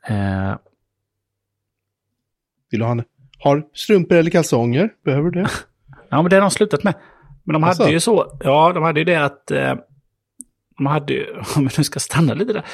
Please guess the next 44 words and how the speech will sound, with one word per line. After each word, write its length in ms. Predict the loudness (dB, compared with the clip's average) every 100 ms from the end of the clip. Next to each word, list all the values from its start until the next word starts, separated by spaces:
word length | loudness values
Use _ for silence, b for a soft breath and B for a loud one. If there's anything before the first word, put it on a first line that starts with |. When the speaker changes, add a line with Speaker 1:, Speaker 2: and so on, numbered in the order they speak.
| B
Speaker 1:
så 120 | -6
hade 140 | -4 -2
de 140 | 0
ju 60 | 2
då 120 | 2
att 120 | 0
om 140 | 0 0
de, 140 | 0
om 180 | 0 0
inte, 320 | 0 -2 -2
om 60 | -2
man 100 | 0
handlade 260 | 0 2 2
i 20 |
butik 320 | 2 -2 0
och 60 | 0
inte 120 | 0
blev 100 | -2
tillfrågad 640 | 0 -2 -2 -2 -2 -4 -4
om 240 | -4 0
man 100 | -2
behövde 240 | -2 -2 0
strumpor, 500 | 0 2 0 -4 B B B B B B B B
Speaker 2:
Just 300 | 0 0 -2
det, 60 | -8
Speaker 1:
s-, 240 | -6 -4
Speaker 2:
just 200 | -2 -2
Speaker 1:
så 80 | -2
Speaker 2:
det. 80 | -2
Speaker 1:
fick 240 | -4 0
man 80 | 0
ju 40 |
strumpor. 360 | 2 0 -2 -8 _ _ _ _ _ _ _ _ _ _ _
Så 100 | -2
om 80 | 2
de 160 | 2 0
skulle 200 | -2 0
glömma 340 | 2 2 2
det, 100 | 0
så 80 | -2
kunde 120 | -2
man 120 | -2
påpeka 360 | 0 -2 -2
det. 80 | -2